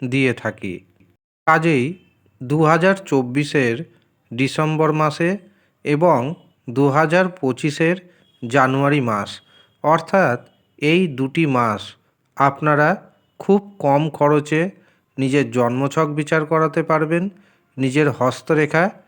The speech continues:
বিচার করাতে পারবেন এবং যারা প্রতিকার প্রতিবিধান নেবেন, তাদের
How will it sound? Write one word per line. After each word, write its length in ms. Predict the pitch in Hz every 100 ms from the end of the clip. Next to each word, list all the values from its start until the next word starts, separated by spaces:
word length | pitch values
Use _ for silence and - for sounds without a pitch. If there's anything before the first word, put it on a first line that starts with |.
| _ _
বিচার 340 | 120 127 151 143
করাতে 420 | 131 123 123 - 165 220 - _ _ _
পারবেন 400 | 139 117 101 98 98 - _ _ _
এবং 220 | 156 180 220
যারা 280 | 196 190 143 120 143 _ _ _
প্রতিকার 500 | 165 175 202 196 208 202
প্রতিবিধান 600 | 202 139 143 135 139 143 143
নেবেন, 340 | 117 113 131 120 104 110 _ _ _ _
তাদের 360 | 143 131 147